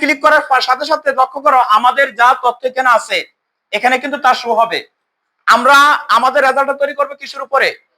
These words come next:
টোটালের উপর। তাহলে টোটালের ঘরকে আমরা সিলেকশন করে দিই। এবার আমরা ওকে দেই। তাহলে এখানে আছে কি smallest to largest, আমরা চাই না, আমরা চাই কি largest to smallest।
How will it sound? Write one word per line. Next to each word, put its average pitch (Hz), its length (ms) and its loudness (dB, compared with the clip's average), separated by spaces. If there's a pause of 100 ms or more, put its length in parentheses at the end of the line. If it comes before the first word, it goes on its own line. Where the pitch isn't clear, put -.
(540)
টোটালের 277 420 2
উপর। 139 180 -2 (420)
তাহলে 247 240 0
টোটালের 277 340 2
ঘরকে 262 240 0 (120)
আমরা 262 160 2 (200)
সিলেকশন 226 380 -6
করে 190 180 -4
দিই। 120 120 -20 (1300)
এবার 311 220 2
আমরা 277 120 2 (120)
ওকে 220 220 -6
দেই। 139 120 -10 (560)
তাহলে 233 220 0
এখানে 262 200 0 (120)
আছে 285 240 -4
কি 247 100 -4 (240)
smallest 277 400 2
to 285 40 0 (100)
largest, 226 380 0 (100)
আমরা 254 200 0
চাই 254 220 2
না, 180 60 2 (840)
আমরা 247 240 2
চাই 277 200 2
কি 233 100 0 (800)
largest 262 440 2
to 285 80 -4 (120)
smallest। 254 440 2